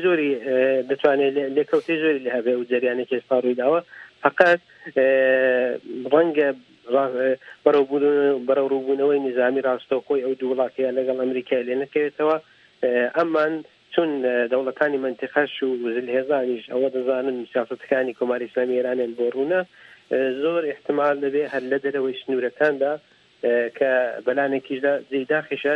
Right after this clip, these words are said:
دیشانەوە، ئە، ئەو گەلانەی کە کۆماری ئیسلامی لە ژێر ناوی، ئە، گروپی جودا جودا دروست، دروستی کردن بۆ تەکمیلی ئەو هیلالە شیعیە و سەپاندنی هەژمونی،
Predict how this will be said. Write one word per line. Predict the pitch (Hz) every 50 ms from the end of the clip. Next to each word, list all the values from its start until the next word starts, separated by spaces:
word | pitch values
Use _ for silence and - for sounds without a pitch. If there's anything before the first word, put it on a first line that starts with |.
| 143 -
دیشانەوە، | 147 139 - - 135 131 131 135 143 147 143 - - _ _ _ _ -
ئە، | 117 123 117 113 117 113 110 120
ئەو | 135 156 151 -
گەلانەی | 147 139 135 127 120 123 120 110 -
کە | 123 110 -
کۆماری | - 131 143 143 139 131 120
ئیسلامی | - _ 127 123 120 117 117 113 110 117
لە | 123 120
ژێر | 123 147 147 139 139 135
ناوی، | 131 123 120 120 120 120 - _ _ - - _ _ _ _ -
ئە، | 120 117 120 120 117 -
گروپی | 131 139 147 135 - 135 120
جودا | 123 123 127 123 123 117
جودا | 120 120 123 123 120 120 -
دروست، | 131 151 147 - - - _ _ -
دروستی | 127 135 156 160 - - - 139 -
کردن | - 131 120 - 127 127 123 -
بۆ | 123 131 117 - - - - - _ -
تەکمیلی | - - - - - 156 151 143 131 120 120
ئەو | 127 127 123 117 - - - _ _ _ -
هیلالە | 131 131 139 127 123 127 120 - -
شیعیە | - 127 123 123 131 131 123 123
و | 123 117 - - -
سەپاندنی | - 123 - - 131 127 123 127 135 127 117
هەژمونی، | 120 113 120 127 127 127 123 123 123